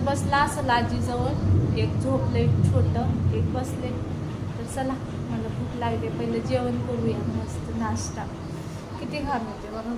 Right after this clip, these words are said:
खूप गरम होते बघा, असा घाम येतोय. तर बाबा पुण्यात खूप गरम होते दिवस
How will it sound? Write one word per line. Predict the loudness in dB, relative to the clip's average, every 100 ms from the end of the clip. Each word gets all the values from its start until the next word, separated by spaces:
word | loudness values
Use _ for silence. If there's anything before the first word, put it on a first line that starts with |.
| -6
खूप | -8 -6
गरम | -4 -2 -2
होते | -2 -4 -6 -6
बघा, | -6 -6 -6 -10 -12 -14 -14 -14 -14 -14 -14 -14 -14 -12 -8 -8
असा | -4 0 2 2 0
घाम | -2 -2 -2
येतोय. | -6 -8 -10 -10 -12 -14 -14 -14 -14 -14 -14 -14 -12 -12 -12 -10 -12 -12 -4
तर | 2 4 4 2
बाबा | 2 0
पुण्यात | -2 -2 0 0 -2
खूप | -6 0
गरम | 0 2 0
होते | -2 -4 -2 -2 0
दिवस | 0 0